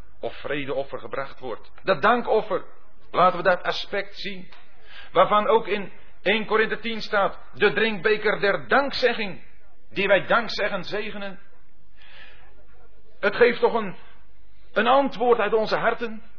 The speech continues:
Wanneer we zien wat de Heer Jezus voor ons gedaan heeft, dan kan het toch niet anders als een weerklank vinden.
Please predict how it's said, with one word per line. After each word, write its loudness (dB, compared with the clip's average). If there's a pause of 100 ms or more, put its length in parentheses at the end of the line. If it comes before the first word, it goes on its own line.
(680)
Wanneer 6
we 2
zien 2
wat 6
de 6
Heer 4
Jezus 2
voor 0
ons 0
gedaan 0
heeft, -6 (1700)
dan 4
kan 6
het 4
toch 4
niet 4
anders 2 (300)
als 6
een 0
weerklank 2
vinden. -4